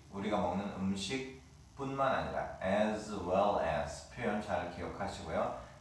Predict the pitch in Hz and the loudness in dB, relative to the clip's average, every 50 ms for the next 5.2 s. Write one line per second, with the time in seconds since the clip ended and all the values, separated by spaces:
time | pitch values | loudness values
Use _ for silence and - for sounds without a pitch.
0 | - - - 101 104 104 104 - - 113 107 107 110 113 113 101 95 95 98 95 | -16 -8 -4 0 0 0 0 0 -2 0 2 4 6 6 6 6 4 2 2 0
1 | - - - 90 85 85 85 98 110 120 139 - - - - - - - - - | -2 -2 0 4 6 6 6 6 6 4 4 4 4 2 0 -2 -6 -12 -14 -12
2 | 95 - - 101 98 101 104 - 117 110 101 92 87 87 90 90 92 - - - | -6 -4 -2 0 0 0 -2 -2 -4 -4 -2 0 0 2 2 2 2 2 2 0
3 | - - - - - - - - 85 87 95 98 - - - - - - - - | -2 -2 -2 -4 -4 -2 0 4 4 6 6 6 4 2 2 4 4 4 2 0
4 | - - - - - - - - 113 107 110 - 104 98 95 95 95 98 - - | -2 -6 -10 -14 -14 -12 -2 0 2 2 2 0 0 -2 0 2 4 4 4 2
5 | - - - - | 0 -4 -6 -10